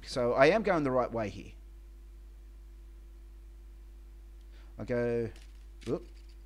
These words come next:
up around that corridor here, down through there and into there.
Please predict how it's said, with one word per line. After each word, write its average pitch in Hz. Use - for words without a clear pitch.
up 139
around 117
that 120
corridor 117
here, 139
down 113
through 101
there 110
and 101
into 98
there. 90